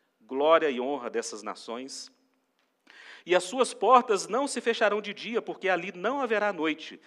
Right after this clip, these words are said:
E a ela trarão, a Nova Jerusalém, a glória e a honra das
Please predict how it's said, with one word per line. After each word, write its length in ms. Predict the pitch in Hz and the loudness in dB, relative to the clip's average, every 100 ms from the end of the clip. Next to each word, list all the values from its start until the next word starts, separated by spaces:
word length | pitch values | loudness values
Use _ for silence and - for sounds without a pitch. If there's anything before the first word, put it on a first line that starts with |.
| - - - - | -20 -20 -20 0
E 120 | 151 | 6
a 120 | 143 | 8
ela 340 | 147 247 247 | 8 6 4
trarão, 580 | 240 220 196 165 135 95 - | 4 4 6 4 2 -4 0
a 180 | 131 135 | 2 2
Nova 340 | 127 233 247 | 6 6 6
Jerusalém, 640 | 220 208 185 160 127 92 - | 2 0 2 2 0 -6 -10
a 120 | 135 139 | -6 -6
glória 760 | - 135 180 226 220 214 214 - _ _ - | -4 0 4 2 0 -4 -6 -14 _ _ -10
e 140 | 180 | -2
a 120 | 175 | 0
honra 520 | 131 135 151 147 151 147 _ _ | 0 -2 -6 -8 -10 -14 _ _
das 760 | _ 113 123 127 - - - | _ 0 2 0 -6 -8 -12